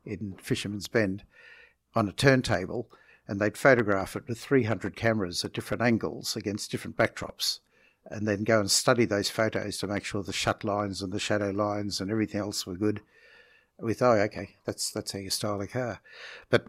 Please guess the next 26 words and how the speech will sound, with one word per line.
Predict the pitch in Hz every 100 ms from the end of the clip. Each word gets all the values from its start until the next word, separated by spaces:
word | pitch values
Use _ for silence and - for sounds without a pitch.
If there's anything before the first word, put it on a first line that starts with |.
| -
when | 147 143
we | 120
saw | 110 - 147 139
that, | 113 98 -
that | - 104 - _ _ _ -
prototype | 123 107 101 113 95 -
clay | - 117
model, | 98 123 113 76 - _ _ _ -
it | 110
was, | 107 - - _
you | - 90
know, |
far | - 127 110
too | 92
good | 85 98 -
for | - 98 - _ _ _ -
a |
little | 101 98 92 - _ _ _ _ _
four-cylinder | - 110 - 107 98 92 95
car | 113 104
that | 95 98
was | 98 - - -
coming | 120 101 98
out | 92
of |
compliance, | - 90 - 104 101 - - -